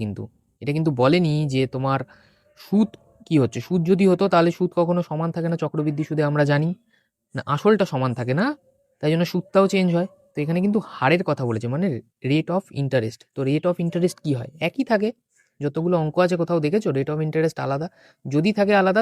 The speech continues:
তাহলে সেটা জনসংখ্যার ক্ষেত্রে বলে দেয় যে এত হারে প্রথম বছরে, এত হারে দ্বিতীয় বছরে। তো এটার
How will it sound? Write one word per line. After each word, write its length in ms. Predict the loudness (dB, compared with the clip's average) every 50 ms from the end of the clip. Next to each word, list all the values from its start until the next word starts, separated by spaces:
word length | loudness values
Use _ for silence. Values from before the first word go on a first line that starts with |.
| 2
তাহলে 180 | 2 0 0 0 -2 -2
সেটা 180 | -2 -2 -2 -2 -4 _ _ _ _ _ _ _ _ _ _ _ _ -4 0 2
জনসংখ্যার 460 | 4 4 4 2 2 4 2 2 2
ক্ষেত্রে 240 | 2 -2 0 0 0 2 4 4
বলে 140 | 6 6 6 4
দেয় 140 | 2 -4 -6 _ _ _ _ -14 -8 -4
যে 120 | -2 0 2 2 0 0 -2 _ _ _ _ _ _ _ -6 -6 -4
এত 80 | -2 0 0
হারে 160 | 2 2 0 0 -2
প্রথম 200 | -6 -6 -4 -2 0
বছরে, 220 | 0 0 0 0 0 0 0
এত 80 | -2 -2 -2
হারে 120 | -2 -2 -2
দ্বিতীয় 220 | -4 -4 -4 -2 -2 -2
বছরে। 240 | -2 -4 -4 -8 -10 -10 -12 -20 _ _ _ _ _ _ _ _ _ _ _ _ _ _ _ _ _ -4
তো 60 | -2 -2 -2 -2 -2
এটার 180 | 0 2 2